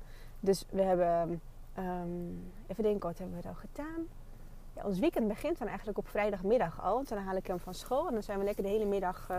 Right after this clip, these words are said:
vanaf kwart voor één zijn we dan saampjes vrij. Ehm, wat hebben we nou gedaan? Ik kan het me echt niet meer bedenken, joh. Nou, dat doet er ook helemaal niet toe.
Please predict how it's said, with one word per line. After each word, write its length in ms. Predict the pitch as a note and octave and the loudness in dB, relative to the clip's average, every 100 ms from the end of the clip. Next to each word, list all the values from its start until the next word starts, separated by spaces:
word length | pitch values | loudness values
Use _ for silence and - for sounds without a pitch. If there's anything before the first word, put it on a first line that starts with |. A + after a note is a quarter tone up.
| F3+ | 0
vanaf 280 | G3+ F#3 F3 - - | 2 2 0 -8 -6
kwart 180 | - - | -4 -2
voor 100 | - | -2
één 200 | F#3+ F#3 | -2 -2
zijn 180 | B2+ F3+ | -2 -4
we 60 | |
dan 160 | F3+ F3+ - - - - | -4 -6 -10 -12 -14 -12
saampjes 500 | - G#3 G3 F3+ - | 0 2 2 -2 -6
vrij. 420 | - G#3 E3+ C#4 - - - - - | -2 0 2 0 -4 -10 -12 -12 -10
Ehm, 580 | - G#3+ G#3+ G#3+ G#3 G#3 G#3+ G3+ - - - - | -2 0 2 2 2 2 0 -4 -10 -14 -14 -12
wat 100 | - | -6
hebben 180 | F#3+ D#3+ | -4 -4
we 60 | |
nou 120 | E3 E3 | -6 -8
gedaan? 440 | F3+ - D4+ A4 - - - - - - - - - - - | -6 -4 -2 -2 -6 -10 -16 -14 -16 -14 -14 -14 -14 -14 -6
Ik 80 | |
kan 80 | - | -4
het 100 | F#3 | -2
me 60 | F3+ | -2
echt 140 | - | -2
niet 100 | G3 | 0
meer 100 | F3+ | 2
bedenken, 420 | F3 C4 F4 - | 2 0 -2 0
joh. 140 | D4+ C#4+ - - - - - - - - - - - | -2 -2 -6 -8 -10 -10 -10 -10 -8 -8 -10 -10 -6
Nou, 220 | - D#3+ | -2 0
dat 180 | E3 E3 | 2 4
doet 140 | F#3+ | 4
er 60 | F3 | 4
ook 60 | |
helemaal 220 | E3+ E3+ | 2 0
niet 60 | E3+ | 2
toe. 140 | G#3+ | 0